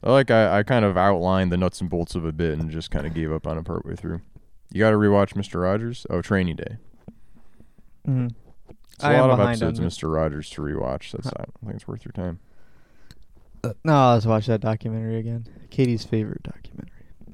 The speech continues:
Speaker 2: I've, uh,
Speaker 1: It, it's
Speaker 2: recently
Speaker 1: pretty
Speaker 2: outlined
Speaker 1: good.
Speaker 2: all of Katie's favorite movies for her.
Speaker 1: Yeah.
Speaker 2: Number five is Zodiac.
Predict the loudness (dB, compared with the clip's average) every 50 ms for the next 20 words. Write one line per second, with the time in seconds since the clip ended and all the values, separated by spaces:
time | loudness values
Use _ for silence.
0 | -20 -20 -20 -20 -20 -20 -18 -18 -20 -20 -20 -20 -20 -20 -20 -18 -12 -4 -2 0
1 | 0 0 -2 -2 -4 -4 -4 -4 -4 -4 -4 -4 -4 -2 0 2 2 2 2 2
2 | 0 0 0 -2 -4 -6 -6 -4 -4 -4 -6 -4 -4 -4 -4 -4 -4 -4 -4 -4
3 | -4 -6 -6 -8 -8 -8 -10 -10 -10 -8 -6 -6 -4 -4 -4 -6 -8 -12 -16 -18
4 | -20 -20 -20 -20 -20 -20 -20 -16 -8 -4 -2 -2 -2 -2 -4 -10 -14 -20 -20 -20
5 | -20 -20 -20 -20 -20 -20 -20 -20 -20 -20 -20 _ -20 -20 -20 -20 -20 -20 -20 -20
6 | -16 -12 -10 -8 -8 -6 -2 2 4 4 4 4 2 0 -2 -2 -2 -2 -2 -6
7 | -10 -12 -14 -14 -16 -16